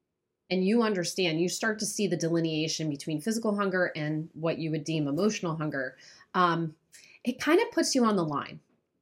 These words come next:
right? Like, there's no escaping the truth of this question. And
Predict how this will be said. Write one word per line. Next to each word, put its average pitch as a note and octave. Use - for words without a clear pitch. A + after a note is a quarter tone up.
right? A#3+
Like, G#3
there's B3+
no C4+
escaping F#3+
the D#3
truth F3+
of D3+
this D#3
question. -
And D#3+